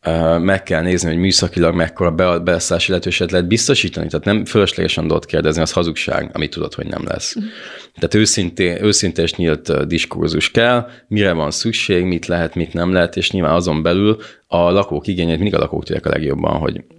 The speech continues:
Speaker 1: mire van szükség a házuk előtt, azt, azt kötelességünk beépíteni.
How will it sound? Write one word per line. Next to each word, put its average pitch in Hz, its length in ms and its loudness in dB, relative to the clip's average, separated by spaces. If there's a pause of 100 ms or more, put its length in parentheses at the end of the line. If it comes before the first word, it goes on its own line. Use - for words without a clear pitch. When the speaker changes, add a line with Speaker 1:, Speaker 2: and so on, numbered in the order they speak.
Speaker 1:
mire 82 360 0
van 73 140 0
szükség 82 380 -2
a 78 60 0
házuk 76 340 -4
előtt, 113 420 -2
azt, - 340 -8
azt - 260 -4
kötelességünk 85 720 -4
beépíteni. 85 560 -4